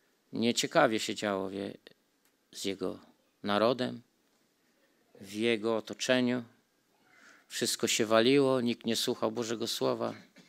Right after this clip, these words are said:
ale on miał jedną nadzieję i umiłował Boga ponad wszystko, pomimo sytuacji. I wiemy, że oni nie usłuchali. Wydarzyło się to, co się wydarzyło.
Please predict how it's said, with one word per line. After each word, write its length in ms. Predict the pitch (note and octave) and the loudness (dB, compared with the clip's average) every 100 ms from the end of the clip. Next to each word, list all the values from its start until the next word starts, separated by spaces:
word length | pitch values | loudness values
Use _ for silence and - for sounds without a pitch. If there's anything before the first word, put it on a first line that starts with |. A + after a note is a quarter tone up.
| - _ - - _ _ _ _ _ - | -20 _ -20 -20 _ _ _ _ _ -8
ale 360 | A#2 A#2 - | 0 2 2
on 260 | C#3+ D#3 D#3+ | 4 4 4
miał 320 | D3+ D3 C#3 - | 4 4 4 -2
jedną 460 | A#2 A2 C3+ B2 C3 | -2 2 2 2 2
nadzieję 640 | B2 A2 A2+ G#2 G2 F#2+ - - _ _ _ - _ _ _ _ _ _ _ _ - | 2 0 0 0 -2 -6 -14 -20 _ _ _ -20 _ _ _ _ _ _ _ _ -6
i 120 | A2+ | -2
umiłował 600 | B2 A2+ A2+ A2+ A#2 A2+ | 0 2 6 6 6 2
Boga 320 | G#2 G#2+ G#2 | 4 2 2
ponad 340 | G2+ G#2+ G2+ - | -2 -4 -6 -6
wszystko, 480 | - G#2 - - - | -6 -6 -8 -10 -8
pomimo 600 | - C3+ E3 E3 D#3 C#3+ | -2 2 2 4 2 2
sytuacji. 920 | - - A#2 G2 - - - - _ _ _ - - - C3+ | -4 -2 -2 -2 -4 -10 -12 -16 _ _ _ -20 -20 -10 2
I 60 | |
wiemy, 240 | D#3+ G3 F3 | 6 8 8
że 340 | F#3 F#3 F3+ - _ _ _ _ _ _ - | 10 10 8 2 _ _ _ _ _ _ -2
oni 220 | E3 G3 F#3+ | 4 6 8
nie 120 | F3+ | 8
usłuchali. 720 | E3+ F3 - E3+ C3 A2 G2 | 6 4 10 10 10 6 -2
Wydarzyło 500 | B2+ C3+ D3 D3+ D#3+ | -2 2 4 6 4
się 120 | D3 | 4
to, 140 | C3+ C#3 | 0 -2
co 140 | - | -2
się 120 | A#2 A2+ | -2 -2
wydarzyło. 680 | A2 A2 A2+ C#3+ C3 B2 | 0 0 2 4 4 0